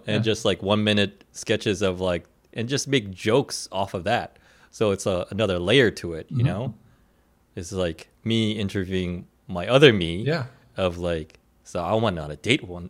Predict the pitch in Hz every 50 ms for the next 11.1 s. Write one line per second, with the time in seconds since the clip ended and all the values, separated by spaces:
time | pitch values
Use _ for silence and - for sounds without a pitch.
0 | _ - 98 85 80 85 - 87 80 87 101 120 156 165 143 123 127 123 139 156
1 | 147 123 131 123 127 139 143 131 120 131 123 123 - 117 127 127 104 - 95 104
2 | 107 104 104 120 131 113 - - - - - - - - - - - - 165 160
3 | - 160 104 - - 113 107 104 110 117 - - - - 185 180 160 147 143 147
4 | 143 151 143 143 139 156 156 156 151 127 101 - - 104 104 110 123 - - -
5 | - - - - - - - - _ - 147 151 - - - - _ _ - 135
6 | 151 151 151 160 - 160 156 156 165 160 143 110 98 98 98 104 113 113 104 101
7 | 101 117 127 131 113 95 90 87 90 85 87 87 85 85 87 92 101 98 95 95
8 | 92 98 95 - - 101 90 90 - - 110 98 90 87 87 101 92 - - 117
9 | 120 123 - - 131 123 - - - _ _ _ _ _ _ _ _ - 143 156
10 | 160 - 120 117 131 147 170 170 165 156 151 156 165 175 175 170 165 160 160 156
11 | 156